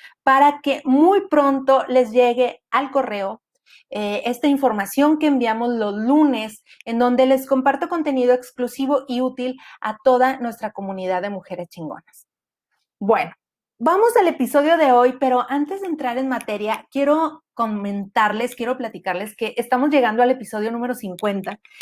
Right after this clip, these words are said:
y no puedo estar más feliz de este camino que hemos recorrido juntas durante cincuenta episodios, en donde, como dicen las abuelitas, ha habido de todo como en botica, en donde les platico también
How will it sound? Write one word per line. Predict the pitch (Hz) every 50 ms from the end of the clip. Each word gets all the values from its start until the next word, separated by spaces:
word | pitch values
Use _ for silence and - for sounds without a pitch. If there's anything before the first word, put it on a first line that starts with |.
| - _
y | - 247 247
no | 254 294 320 311 311 302
puedo | 302 294 285 285 294 302
estar | 302 294 294 - - 262 240 247 254 - - _
más | - 240 240 254 262 294 302 349 370 359 - -
feliz | - 330 320 294 262 254 254 254 262 - _ _ _ _ _ _ _ -
de | 233 202 247 247 254 254 262
este | 277 269 - 330 320
camino | 302 269 254 247 240 254 254 262
que | - 254
hemos | 240 240 254 262
recorrido | 254 262 254 262 233 220 214 220 226 233 240
juntas | 240 - - - 277 269 269 262 262 - 226 220 233 220
durante | 220 220 208 202 196 196 - 214 214
cincuenta | - - 233 226 226 214 - 254 254 262 262 269 262 269 285 285 285 285 -
episodios, | - 226 226 _ - 185 - - - 247 240 233 233 220 226 240 247 240 _ _ _ _ - - _ -
en | - 226 226 220
donde, | 208 220 214 214 214 208 196 202 196 190 190 - _ _ _ _ _ _ _ _ _ _ -
como | - 214 208 196 190
dicen | 185 208 208 - 262 262
las | 254 226 -
abuelitas, | 220 196 175 175 180 175 175 - 214 233 226 - _ _ _ - - -
ha | 208 226 233 247
habido | 247 247 240 220 262 247
de | 240 226
todo | 220 _ - 254 226 226 247 247 254
como | - 247 220 208
en | 196 185
botica, | 170 175 175 - 202 196 - - 190 202 214 _ _ _ _ _ _ _ _ _ -
en | - 233 233 233
donde | 240 233 226 233 233
les | 233 240 240 240
platico | - - 240 240 226 233 - 277 262 320 320 311
también | 311 269 240 214 220 226 226 240 254 262 262 262